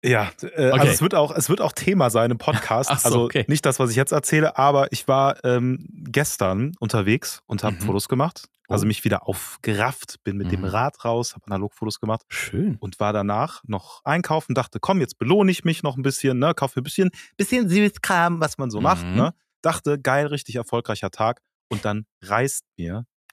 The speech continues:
Speaker 1: einfach <laughs> diese Tüte aus, die ich da geholt hab, diese Papiertüte, und alles landet auf dem Boden.
Speaker 2: Oh.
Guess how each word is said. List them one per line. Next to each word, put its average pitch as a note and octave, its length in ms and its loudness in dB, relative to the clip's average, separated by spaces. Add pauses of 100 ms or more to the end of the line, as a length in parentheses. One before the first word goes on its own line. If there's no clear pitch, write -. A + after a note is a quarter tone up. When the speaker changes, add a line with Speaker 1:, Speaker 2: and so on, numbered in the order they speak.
(220)
Speaker 1:
einfach G#2+ 680 -4 (220)
<laughs> - 120 -10
diese A#2+ 380 -2 (140)
Tüte A#2+ 540 -2 (360)
aus, - 380 -2 (580)
die B2+ 80 2
ich C3 240 -6
da B2 300 4
geholt B2+ 340 6
hab, F2 160 -4
diese G2+ 160 -8
Papiertüte, G#2 640 -4
und G#2 240 -8
alles C3 320 0
landet G#2 180 -2
auf G#2 140 -4
dem G2+ 80 -10
Boden. - 260 -10 (160)
Speaker 2:
Oh. E2 400 -2